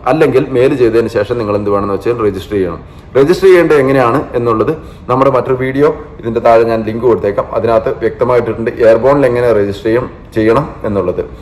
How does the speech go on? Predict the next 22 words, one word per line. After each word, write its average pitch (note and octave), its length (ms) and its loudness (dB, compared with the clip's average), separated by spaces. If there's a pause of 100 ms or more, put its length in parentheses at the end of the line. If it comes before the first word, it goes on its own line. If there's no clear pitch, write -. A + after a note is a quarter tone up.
(160)
എയർബോണിൽ E3+ 460 4
രജിസ്റ്റർ D3 240 0
ചെയ്യാൻ D3 200 2
വളരെ A#2 240 4
എളുപ്പമാണ്. A#2+ 380 4
നമ്മൾ A2+ 200 0
വിചാരിക്കും A2+ 320 2
ഇത്രയും A2+ 200 0
വലിയ A2+ 240 0 (400)
കഷ്ടപ്പാടൊന്നുമില്ല A2+ 580 2
എയർബോണിൽ G#2 460 4
രജിസ്റ്റർ G2 200 -2
ചെയ്യാൻ. G#2 200 -4 (300)
വേണമെങ്കിൽ D#3+ 360 2
ഞാൻ C3+ 200 2
ഇതിൻ്റെ C3 240 0
കൂടെ A#2+ 300 0
തന്നെ C#3+ 160 -2 (300)
എങ്ങനെയാണ് G#2+ 400 -2
രജിസ്റ്റർ G2 240 -4
ചെയ്യുന്നത് G2+ 460 -2
എന്നുള്ള G#2 460 -4